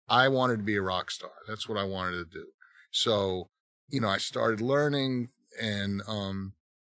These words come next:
playing in bands. And, you know, when I was fifteen in Jersey, it was great 'cause I had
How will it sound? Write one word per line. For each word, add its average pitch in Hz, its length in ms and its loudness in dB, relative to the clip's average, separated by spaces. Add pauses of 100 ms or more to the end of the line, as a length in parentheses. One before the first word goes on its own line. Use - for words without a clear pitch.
(500)
playing 147 300 2
in 123 100 4
bands. 139 560 2
And, 107 140 -2
you 123 60 -2
know, 123 60 -2
when 120 80 -4
I 143 80 0
was 147 120 -2
fifteen 165 800 -2 (440)
in 123 220 2
Jersey, 113 720 2
it 117 60 -4
was 113 180 -2
great 139 360 2
'cause 110 200 -6
I 113 140 4
had 113 400 0